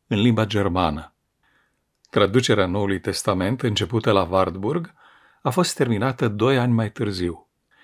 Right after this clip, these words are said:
Pentru Vechiul Testament a fost nevoie de zece ani pentru a fi finalizat.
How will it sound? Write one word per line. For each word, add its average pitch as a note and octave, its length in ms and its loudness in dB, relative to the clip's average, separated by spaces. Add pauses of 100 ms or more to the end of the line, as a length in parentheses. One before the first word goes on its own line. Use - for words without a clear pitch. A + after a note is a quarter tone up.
(360)
Pentru A#2+ 260 2
Vechiul D3 280 4
Testament D3+ 680 2
a B2+ 60 -6
fost D#3 240 -4
nevoie C#3 380 6
de A#2+ 160 2
zece C3+ 360 2
ani B2 220 2
pentru F#2+ 280 -6
a F#2 40 -2
fi G#2+ 180 -6
finalizat. G2+ 840 -4